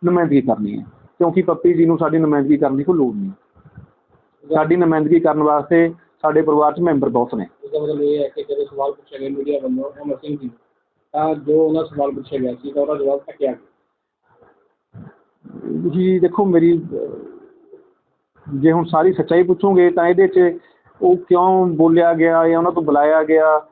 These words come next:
Speaker 1: ਇਹ ਹੁਣ ਡਾਕਟਰ ਸਾਹਿਬ ਦੱਸਣਗੇ ਜਾਂ ਡਾ-, ਰਾਜਾ ਗਿੱਲ ਜੀ ਦੱਸਣਗੇ, ਪਰ ਸਾਡੇ ਨਾਲ ਕੋਈ ਹਜੇ ਤੱਕ ਐਸੀ ਕੋਈ ਗੱਲ ਨਹੀਂ ਹੋਈ। ਅਸੀਂ ਤਾਂ ਵੇਟ ਕਰ ਰਹੇ ਹਾਂ ਵੀ ਸਾਡੇ ਕੋਲ ਆਉਣ, ਆ ਕੇ ਸਾਡੇ ਨਾਲ ਗੱਲ ਕਰਨ, ਸਾਡੀ ਡਿਊਟੀ ਲਾਉਣ। ਔਰ ਸਾਡੇ ਵਰਗੇ, ਅਸੀਂ ਇਕੱਲੇ ਨਹੀਂ,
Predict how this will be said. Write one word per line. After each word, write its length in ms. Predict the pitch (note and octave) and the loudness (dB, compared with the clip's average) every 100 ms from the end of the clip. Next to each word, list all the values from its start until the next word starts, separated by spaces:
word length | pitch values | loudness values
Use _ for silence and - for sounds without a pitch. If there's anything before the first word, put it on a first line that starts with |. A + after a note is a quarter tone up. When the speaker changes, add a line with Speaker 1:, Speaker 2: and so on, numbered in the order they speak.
| _ _ _ | _ _ _
Speaker 1:
ਇਹ 120 | F#3 E3+ | 0 2
ਹੁਣ 380 | E3+ E3 D#3+ | 2 2 0
ਡਾਕਟਰ 280 | D3 C3 - | 0 -2 -4
ਸਾਹਿਬ 280 | D3 E3+ E3+ | -4 -2 -2
ਦੱਸਣਗੇ 420 | D#3 F3 E3+ E3 | -8 -4 2 4
ਜਾਂ 360 | D#3+ D#3 D3+ D3 | 4 2 2 0
ਡਾ-, 400 | C#3+ D3 D3+ C#3+ | -2 0 0 2
ਰਾਜਾ 240 | C3+ D3 | 2 2
ਗਿੱਲ 180 | C#3 C#3+ | 2 0
ਜੀ 80 | E3 | 2
ਦੱਸਣਗੇ, 420 | E3+ E3 F3+ F3+ | 0 0 0 0
ਪਰ 140 | F3 | 0
ਸਾਡੇ 260 | E3 E3+ F3+ | -2 0 0
ਨਾਲ 140 | G3+ | 0
ਕੋਈ 280 | F#3+ F3+ F#3 | 2 2 2
ਹਜੇ 180 | D#3+ D#3 | 2 2
ਤੱਕ 220 | D#3 D3+ | 0 -2
ਐਸੀ 220 | D3 C3+ | -2 -4
ਕੋਈ 260 | C#3 C#3+ C#3 - _ _ - | -2 0 0 -2 _ _ -4
ਗੱਲ 120 | C3+ | -2
ਨਹੀਂ 180 | C3 D#3 | 0 0
ਹੋਈ। 180 | D#3+ F3+ | 2 2
ਅਸੀਂ 120 | F3 | 2
ਤਾਂ 120 | F3+ | 0
ਵੇਟ 240 | E3 E3 E3 | 2 2 2
ਕਰ 140 | F#3+ | 0
ਰਹੇ 80 | G3 | 0
ਹਾਂ 40 | |
ਵੀ 120 | F#3+ F#3+ | 2 0
ਸਾਡੇ 180 | F3 | 0
ਕੋਲ 180 | F3 F3+ | 0 2
ਆਉਣ, 220 | F3 F#3+ F#3 | 2 0 0
ਆ 140 | F3+ D#3+ | 0 0
ਕੇ 140 | D#3+ | 0
ਸਾਡੇ 180 | E3+ E3 | -4 -2
ਨਾਲ 140 | E3+ | -2
ਗੱਲ 220 | D#3+ D#3 D#3+ | 0 -2 0
ਕਰਨ, 320 | F3 F3 F3 | -2 0 -2
ਸਾਡੀ 180 | D#3+ D#3+ | 0 -2
ਡਿਊਟੀ 280 | D3+ D#3 | -2 -2
ਲਾਉਣ। 200 | E3 E3+ E3+ _ _ B2+ B2+ - _ - | 0 -2 -4 _ _ _ -20 -20 _ -4
ਔਰ 100 | F3+ | -2
ਸਾਡੇ 280 | F#3 F3+ G3 | 0 2 2
ਵਰਗੇ, 420 | G3 F3+ G#3 G3+ - _ _ F3 | 2 2 0 -2 -14 _ _ 0
ਅਸੀਂ 160 | A3 | 2
ਇਕੱਲੇ 280 | A3+ G#3+ A3 | 2 2 4
ਨਹੀਂ, 260 | G#3 G3+ | 2 0